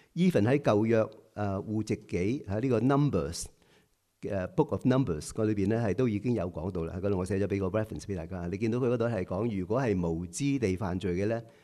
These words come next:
你，你就要點做點做。但係如果故意嘅話呢，你又要點做點做點做，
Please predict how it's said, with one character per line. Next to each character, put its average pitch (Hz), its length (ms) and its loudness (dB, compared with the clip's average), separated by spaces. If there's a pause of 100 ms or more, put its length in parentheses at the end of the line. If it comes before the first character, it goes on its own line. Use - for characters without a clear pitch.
(160)
你， 107 160 -8 (200)
你 104 120 -4
就 110 80 -4
要 98 140 -2
點 104 180 -2
做 95 160 -4
點 92 160 -2
做。 98 180 -4 (140)
但 104 160 -2
係 90 60 -2
如 135 100 0
果 139 200 -4
故 123 100 2
意 120 180 0
嘅 117 100 2
話 110 180 2
呢， 127 140 -2 (280)
你 104 120 -2
又 101 140 2
要 104 80 -2
點 98 180 -2
做 95 160 -4
點 85 180 -2
做 90 180 -4
點 87 160 -6
做， 101 160 -10